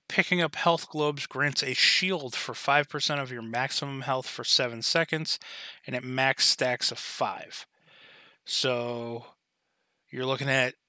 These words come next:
if you're constantly picking up health globes, you're looking at a twenty-five percent shield of your maximum health for seven seconds. That's substantial, and that's, I mean, that's more damage reduction overall.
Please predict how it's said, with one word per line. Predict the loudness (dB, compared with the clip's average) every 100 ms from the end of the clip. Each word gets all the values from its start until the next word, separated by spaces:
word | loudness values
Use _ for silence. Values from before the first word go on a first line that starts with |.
| _ _ _ _ _ _
if | 4 4
you're | 0
constantly | 0 2 2 2 -4 -6
picking | -6 -4 -6
up | -4
health | 0 0 0 -2
globes, | 0 0 0 -2 -2
you're | -4 -4
looking | -4 -6
at | -4
a | -4
twenty-five | -6 -6 -4 -4 0 2 2 0
percent | -2 -2 -2 -2
shield | 0 2 2 0 -2
of | -4
your | -6 -4
maximum | -2 -2 -4 -6 -8
health | -6 -6
for | -6 -6
seven | -4 -4 -6
seconds. | -8 -8 -10 -14 -6 -6 -6 -18 -20 -20 -20 -20 -20 _ _ -4
That's | 2 8
substantial, | 8 8 6 6 6 6 6 4 2 0 -6 _ _ -8
and | -2
that's, | 0 2
I | 0
mean, | -2 0
that's | 0 0
more | -2 0 0
damage | 0 2 2 2
reduction | -2 -2 0 0 0
overall. | -4 -6 -2 0 0 -2